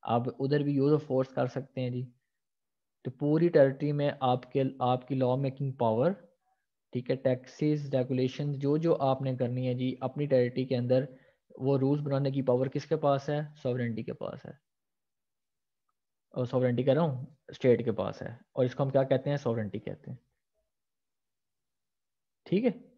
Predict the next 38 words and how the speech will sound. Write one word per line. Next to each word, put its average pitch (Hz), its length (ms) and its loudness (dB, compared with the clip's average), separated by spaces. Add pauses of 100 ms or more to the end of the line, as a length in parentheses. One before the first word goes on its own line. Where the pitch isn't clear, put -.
(180)
ये 147 160 8
हमारे 139 320 6
तीन 127 380 -2
पार्ट्स 104 320 -2
हो 110 60 -6
गए। 117 100 -6
चौथा 156 340 2
क्या 180 180 4
है 170 80 8
जी? 180 320 -2 (560)
हमारी 135 420 4
स्टेट 147 420 4
को 160 480 4
दूसरी 143 420 0
कंट्रीज 147 460 0
क्या 160 200 6
करती 147 340 2
है, 147 80 6
रिकॉग्नाइज 131 420 2
करती 131 320 -2
हैं 143 100 0
डिप्लोमेटिकली। 113 760 -2 (600)
अब 135 120 -2
डिप्लोमेटिक 156 440 4
क्या 175 120 6
होता 160 180 6
है 156 60 6
जी? 165 260 0 (480)
अब, 147 480 6
अब 143 320 4
let's 147 240 8
suppose 147 260 6
हम 131 180 4
वीज़ा 135 320 8
कर 143 160 4
लें 139 140 4
टर्की 131 400 4
का, 117 260 2